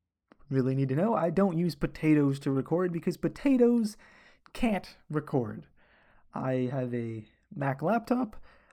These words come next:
Uh, my microphone is a blue snowball. I have a pair of Astro A forties, uh, for my headphones. Uh, and that is what I use to record. I also have a Blackmagic Intensity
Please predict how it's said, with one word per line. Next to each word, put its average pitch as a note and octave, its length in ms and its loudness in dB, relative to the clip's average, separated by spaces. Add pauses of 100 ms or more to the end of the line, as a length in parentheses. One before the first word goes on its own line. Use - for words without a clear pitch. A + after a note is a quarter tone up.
(120)
Uh, - 180 -6
my A#2 120 -6
microphone C#3 600 0
is B2 200 -4
a F#3 160 2
blue D3 400 2
snowball. G#3+ 840 0 (640)
I C3 60 -10
have A#2+ 120 -6
a A#2+ 60 -4
pair C3+ 240 2
of B2+ 80 2
Astro C#3+ 440 2
A C3 120 2
forties, D3+ 640 4 (120)
uh, B2+ 260 -8
for B2+ 200 -8
my A#2 360 -6 (760)
headphones. G3 720 0 (840)
Uh, A#2+ 400 -4
and A#2+ 180 -4
that C#3+ 180 4
is C3+ 180 0
what C3+ 140 4
I C3+ 80 4
use C3 360 2
to C3+ 140 -4
record. A#2+ 340 -4
I A2 80 -6
also A2+ 240 -8
have B2 120 -6
a A#2 80 0
Blackmagic C3+ 720 0
Intensity C#3 840 0